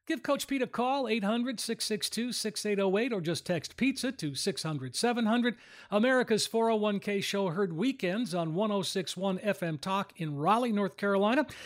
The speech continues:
You can subscribe to the podcast of the show on Apple Podcasts or wherever you get your podcasts. Visit pete on demand dot com to learn more. pete on demand dot com.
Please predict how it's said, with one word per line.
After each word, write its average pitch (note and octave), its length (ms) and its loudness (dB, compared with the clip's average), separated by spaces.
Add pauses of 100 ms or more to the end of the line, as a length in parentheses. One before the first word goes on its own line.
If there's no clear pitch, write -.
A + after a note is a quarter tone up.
(140)
You D3 100 -2
can C3+ 140 -4
subscribe F3+ 560 0
to F#3 60 2
the E3+ 80 -2
podcast G3 840 0
of F3 140 0
the E3 80 0
show A3+ 420 2 (260)
on B2+ 220 -4
Apple G3 280 2
Podcasts G#3+ 640 0
or - 20 -2
wherever F#3 360 0
you E3+ 140 0
get D#3+ 240 -2
your E3+ 300 2
podcasts. C4 760 0 (300)
Visit D3+ 320 2
pete C4 320 -2 (160)
on A3 240 2
demand G3 600 2
dot F#3+ 300 -2
com G3 400 2
to F3 80 -2
learn G3 320 2
more. G3 280 6
pete A#3+ 420 -2
on G3+ 260 0
demand D#3 540 2
dot C3 240 -2
com. - 180 -6